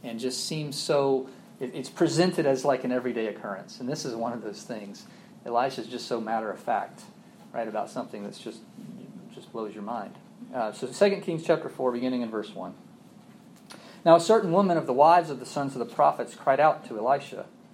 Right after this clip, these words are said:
"Your servant, my husband, is dead, and you know that your servant feared the Lord. And the creditor has come to take my two children to be his slaves." Elisha said to her, "What shall I do for you?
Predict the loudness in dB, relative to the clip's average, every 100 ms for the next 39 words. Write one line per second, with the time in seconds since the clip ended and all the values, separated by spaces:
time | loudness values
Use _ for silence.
0 | -20 -20 -20 -20 -20 -8 -8 4 6 6
1 | 4 0 4 4 4 -4 -4 4 4 4
2 | 0 0 2 4 4 4 0 -4 -6 -4
3 | -4 -4 -8 -8 -6 -6 -6 -4 -6 -10
4 | -20 -20 -20 -20 -20 -20 -20 -20 -8 -6
5 | -2 4 6 6 0 -2 -2 -6 -4 -2
6 | -2 0 -4 -6 -2 0 0 -2 -2 -4
7 | -4 -2 -2 -2 -10 -18 -20 -20 -20 -20
8 | -20 -20 -20 -8 2 2 2 -2 0 2
9 | 2 2 2 2 2 0 -2 -6 -8 -12